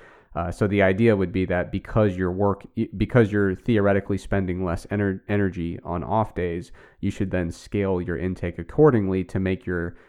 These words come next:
your twenty-four hour energy balance line up better. Um, but to put that on a twenty-four hour time scale, as far as I can tell, is a,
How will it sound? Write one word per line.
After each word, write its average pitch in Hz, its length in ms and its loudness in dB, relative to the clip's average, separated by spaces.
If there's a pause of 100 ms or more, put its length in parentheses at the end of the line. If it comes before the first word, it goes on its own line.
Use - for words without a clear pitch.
(140)
your 90 120 -8
twenty-four 98 680 0
hour 90 320 0
energy 95 400 -2
balance 85 480 -6
line 90 380 -2
up 90 200 -4
better. - 400 -8 (360)
Um, 104 400 0 (420)
but 135 400 -2 (480)
to - 160 0
put 185 280 0
that 175 120 6
on 139 140 6
a 120 80 6
twenty-four 127 540 2
hour 101 220 2
time 127 380 -2
scale, 95 400 -2
as 92 100 -6
far 113 200 4
as 107 100 0
I 98 120 2
can 87 220 -6
tell, 110 440 2
is 98 160 0
a, 92 320 -2